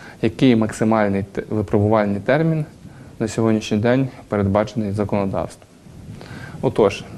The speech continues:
якщо при прийнятті на роботу вам встановлюють випробувальний термін,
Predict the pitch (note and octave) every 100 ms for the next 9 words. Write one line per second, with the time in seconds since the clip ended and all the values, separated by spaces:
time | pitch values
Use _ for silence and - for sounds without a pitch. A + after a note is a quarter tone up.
0 | - - - - F3 C#3 - A#2+ A2+ A#2
1 | G2+ G2 G2+ A#2 A2+ G#2 G#2 G2 - G#2+
2 | G#2 F#2+ G2 - - - - - - A2
3 | A2+ A2 A2 G#2 G#2 G2 F3+ F3 E3